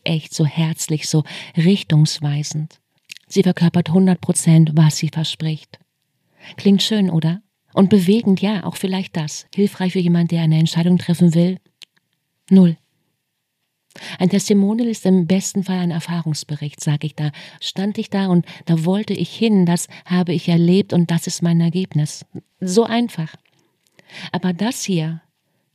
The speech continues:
das ist kein Erfahrungsbericht, das ist eine Hymne, ein Liebesbrief, eine,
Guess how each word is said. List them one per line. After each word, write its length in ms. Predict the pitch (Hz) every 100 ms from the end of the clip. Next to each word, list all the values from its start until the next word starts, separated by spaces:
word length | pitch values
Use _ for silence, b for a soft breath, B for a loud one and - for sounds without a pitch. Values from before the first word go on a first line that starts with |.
| -
das 160 | 175
ist 140 | - -
kein 180 | 180
Erfahrungsbericht, 800 | 180 175 185 180 - 170 156 156
das 100 | 170
ist 200 | - 160 B B B
eine 240 | 190 208
Hymne, 340 | 180 226 180 147 _ -
ein 140 | 180
Liebesbrief, 680 | 196 208 202 - 156 147 -
eine, 240 | - 175